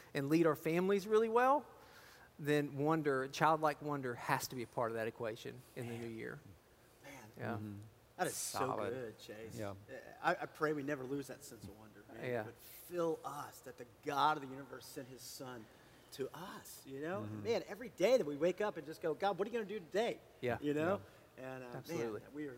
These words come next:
Speaker 2: redeemed, that we're saved. That is awesome. So good.
Speaker 3: Yeah.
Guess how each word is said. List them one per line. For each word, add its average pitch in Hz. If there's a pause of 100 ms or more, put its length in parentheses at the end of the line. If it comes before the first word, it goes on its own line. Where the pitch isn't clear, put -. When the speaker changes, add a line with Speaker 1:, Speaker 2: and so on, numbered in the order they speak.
Speaker 2:
redeemed, 135
that 120
we're 117
saved. 117 (120)
That 147
is - (180)
awesome. 113 (340)
So 143
good. 139
Speaker 3:
Yeah. 101